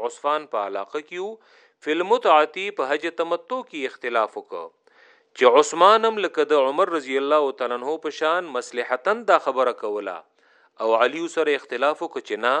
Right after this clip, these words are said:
فقال علي، نو علي ته وویلي، "ما تريد الا ان تنهى عن امر"،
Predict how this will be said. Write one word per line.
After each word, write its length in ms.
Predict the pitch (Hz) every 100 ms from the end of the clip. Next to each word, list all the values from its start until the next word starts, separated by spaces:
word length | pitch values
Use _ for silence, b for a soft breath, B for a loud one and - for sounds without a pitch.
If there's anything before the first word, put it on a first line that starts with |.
| 175 _ _ _ -
فقال 360 | - 123 147
علي، 320 | 160 170 190 220 190
نو 160 | 170
علي 260 | 135 139 160 151
ته 120 | 123
وویلي، 500 | 147 160 143 117 117 135 b b b -
"ما 160 | 120 156
تريد 400 | 160 196 262 208
الا 340 | 175 165 180
ان 240 | 175 151 143
تنهى 320 | 180 185 165
عن 220 | 139 127
امر"، 340 | 123 147 170